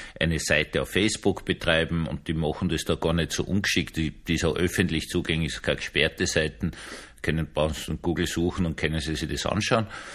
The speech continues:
Und die haben halt da von den Nachrichtensendungen, das ist eben die Zeit im Bild, heißt das in Österreich, die, äh, die Beiträge immer drinnen, das läuft dann gleich als Video und kann kommentiert werden. Und jetzt ahnen Sie, wo dieser Opener, diese scheiß Flüchtlinge haben ja sogar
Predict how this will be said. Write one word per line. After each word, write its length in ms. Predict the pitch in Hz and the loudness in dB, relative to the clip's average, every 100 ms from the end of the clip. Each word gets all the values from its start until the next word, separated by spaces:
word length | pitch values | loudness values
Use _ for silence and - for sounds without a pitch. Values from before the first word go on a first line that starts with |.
| - - - - | -14 -14 -12 -2
Und 260 | 92 - | 0 2
die 100 | 98 | 2
haben 220 | 90 90 95 | 4 4 4
halt 260 | 85 - | 2 2
da 200 | 85 90 | 2 2
von 320 | 90 90 82 | 2 2 2
den 140 | 78 78 | 2 0
Nachrichtensendungen, 1000 | 78 101 104 90 - 92 - 82 82 80 | 0 2 2 2 0 0 2 2 2 0
das 220 | - - | -2 -2
ist 120 | 76 | 0
eben 100 | 76 | 0
die 100 | 73 | -2
Zeit 260 | - 76 - | -2 -2 -2
im 80 | 71 | -4
Bild, 320 | 78 80 - | -4 -4 -2
heißt 220 | 71 - | -2 -2
das 120 | 73 | -4
in 120 | - | -2
Österreich, 400 | 69 - 76 73 - - - - - - - | -4 -2 0 0 -2 -14 -14 -16 -18 -8 0
die, 320 | 85 82 78 73 71 71 65 - | 4 4 2 2 0 0 -4 -4
äh, 300 | 62 67 73 - - | -2 0 0 -2 -2
die 100 | 69 | 2
Beiträge 640 | 73 73 - 92 87 90 | 4 4 4 4 4 4
immer 300 | - 92 82 | 2 4 2
drinnen, 720 | - 98 117 123 117 110 104 - | 4 6 8 6 6 4 2 0
das 160 | 87 - | -2 2
läuft 340 | 69 85 - | 0 0 0
dann 160 | 98 90 | 0 2
gleich 160 | 80 | 0
als 160 | 73 - | 0 -2
Video 460 | 98 107 104 98 | -2 2 4 4
und 240 | 95 82 76 - - | 2 -2 -6 -12 -8
kann 280 | - 85 - | -2 -2 0
kommentiert 640 | 87 82 73 98 90 - | 2 0 0 4 4 2
werden. 580 | 71 64 69 113 175 185 - - - - 117 | -2 -2 0 0 0 -4 -12 -16 -16 -6 0
Und 120 | 101 | 2
jetzt 280 | 95 - 78 | 2 0 2
ahnen 360 | 85 120 127 | 4 4 2
Sie, 280 | - 110 98 | 2 2 2
wo 120 | 95 | 2
dieser 360 | - 101 80 - | 0 0 2 4
Opener, 540 | 107 - 101 87 95 | 2 4 4 4 2
diese 300 | 95 95 90 | 2 0 0
scheiß 320 | - 78 92 | 0 0 -2
Flüchtlinge 560 | - 92 90 104 98 90 | 0 0 0 0 2 2
haben 180 | 85 87 | 2 0
ja 80 | 85 | 0
sogar 380 | - 82 80 | 0 0 0